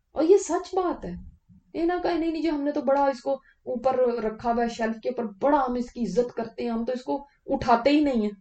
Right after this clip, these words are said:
तो उठाते ही नहीं है, वाकई नहीं फिर उठाते, क्योंकि इज्जत इतनी हम करते हैं ना कि हम इसको हाथ ही नहीं लगाते।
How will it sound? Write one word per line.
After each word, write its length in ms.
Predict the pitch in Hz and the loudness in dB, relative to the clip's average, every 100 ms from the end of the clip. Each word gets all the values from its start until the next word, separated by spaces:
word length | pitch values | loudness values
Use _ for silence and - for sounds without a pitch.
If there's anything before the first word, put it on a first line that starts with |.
| _ - | _ -6
तो 80 | |
उठाते 380 | 226 233 233 233 | -4 2 2 4
ही 100 | 277 | 0
नहीं 140 | 247 226 | 0 0
है, 80 | |
वाकई 340 | 220 208 208 269 | 2 0 0 -2
नहीं 140 | 262 | -2
फिर 100 | 226 | 0
उठाते, 440 | 190 185 180 202 - _ _ _ _ _ - 220 | 0 0 -10 -12 -18 _ _ _ _ _ -8 -4
क्योंकि 160 | 240 | 0
इज्जत 400 | 247 247 208 311 320 | 2 2 6 6 6
इतनी 340 | 294 294 320 | 4 2 2
हम 180 | 269 262 | 2 2
करते 260 | 262 233 | 0 2
हैं 80 | 302 | -2
ना 60 | 311 | 0
कि 120 | 311 | -2
हम 240 | 277 247 | -2 -2
इसको 200 | 247 - | -6 -6
हाथ 400 | 277 220 214 180 | -6 -4 0 2
ही 120 | 180 262 | 2 0
नहीं 120 | 285 | 0
लगाते। 440 | 208 180 185 208 | -2 -4 -10 -16